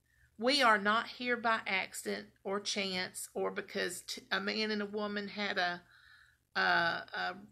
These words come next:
romantic encounter. You're not here out of random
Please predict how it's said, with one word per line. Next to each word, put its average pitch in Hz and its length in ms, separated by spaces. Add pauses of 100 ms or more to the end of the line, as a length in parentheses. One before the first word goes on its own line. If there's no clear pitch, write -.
romantic 208 640
encounter. 190 720 (1500)
You're 247 160
not 302 280
here 214 640 (520)
out 233 180
of 208 140
random 226 800